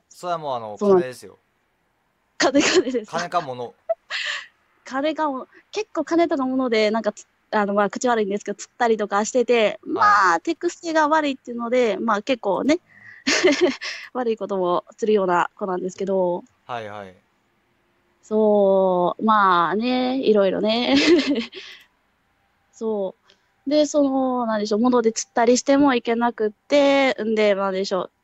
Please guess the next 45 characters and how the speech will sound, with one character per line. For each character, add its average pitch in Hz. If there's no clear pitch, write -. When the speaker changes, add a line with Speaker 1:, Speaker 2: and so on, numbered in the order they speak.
Speaker 2:
自 233
分 220
は 214
や 226
る 226
気 214
あ 190
り 196
ま 202
す 240
と 233
か 202
言 202
い -
な 208
が 202
ら、 196
あ -
ん 226
ま 202
り 202
勉 202
強 202
し 208
な 190
か 185
っ 175
た 165
り、 160
結 220
構 180
ね、 226
<laughs> -
で 220
き 226
な 202
い 196
ん -
で 190
す -
よ。 185
Speaker 1:
あ 117
ー、 113
そ 135
う。 117